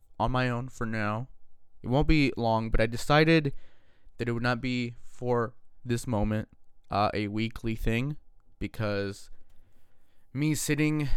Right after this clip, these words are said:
by myself <laughs> and talking for, you know, an extended period of, of time, um, every week, that's pretty rough. And I'm sure nobody wants to hear that because,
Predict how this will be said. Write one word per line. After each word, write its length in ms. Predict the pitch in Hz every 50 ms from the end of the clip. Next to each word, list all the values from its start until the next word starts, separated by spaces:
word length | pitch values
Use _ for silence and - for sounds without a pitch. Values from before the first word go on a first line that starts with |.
| -
by 160 | - 135 131
myself 600 | 131 135 151 - - - 170 147 156 165 170 -
<laughs> 140 | - - -
and 160 | 220 190 160
talking 720 | - - - 196 151 135 - - - 175 202 175 170 - - - - - - - - - - -
for, 180 | - - - 135
you 140 | 131 127 123
know, 160 | 120 113 113
an 80 | 110 110
extended 600 | 101 - - - - - 120 120 123 120 117 110
period 380 | - 120 117 120 120 113 107 -
of, 60 | - -
of 180 | 107 107 107
time, 540 | - - 107 104 113 117 117 123 143 143 139 - - - - - - - - - -
um, 260 | 101 101 98 98 - -
every 380 | - 113 113 107 113 117 110 107
week, 480 | 98 101 104 107 113 127 127 - - - - - - - - - - - - -
that's 200 | - 127 165 -
pretty 160 | - 196 190
rough. 400 | 180 190 180 131 113 - - - - - -
And 180 | - 127 131 131
I'm 140 | 127 127 127
sure 280 | - - 147 143 143
nobody 640 | 139 139 135 131 135 135 131 139 135 135 135 135 135
wants 320 | 127 131 127 123 120 - -
to 120 | - 127
hear 500 | 110 127 127 131 131 131 127 123 113 104
that 300 | 101 98 92 85 - -
because, 440 | - 101 - - 110 107 104 107